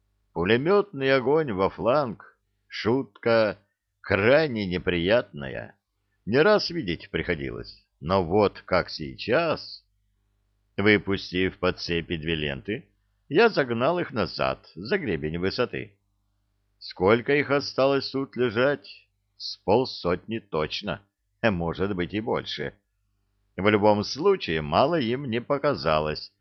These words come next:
Так или иначе, но на атаке можно уже ставить жирный крест. Только на первый взгляд немцы потеряли уже почти батальон. А ведь еще и до окопов не дошли.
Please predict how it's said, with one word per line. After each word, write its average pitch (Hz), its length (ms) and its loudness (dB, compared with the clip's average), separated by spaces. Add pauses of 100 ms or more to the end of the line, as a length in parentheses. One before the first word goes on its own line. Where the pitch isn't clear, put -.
(500)
Так 90 420 4
или 71 360 -4
иначе, 147 480 0
но 104 180 0
на 101 180 6
атаке 170 440 2
можно 135 480 0
уже 139 280 -2
ставить 101 540 -2
жирный 92 680 -2
крест. 60 680 -12 (840)
Только 123 480 4
на 117 140 2
первый 98 560 2
взгляд 76 600 0 (240)
немцы 117 560 -2
потеряли 107 800 2 (340)
уже 78 260 -4
почти 92 480 -2
батальон. 117 800 -2 (880)
А 87 160 4
ведь 92 240 0
еще 92 360 0
и 110 120 2
до 85 240 2
окопов 113 580 -4
не 117 160 -4
дошли. 107 640 -4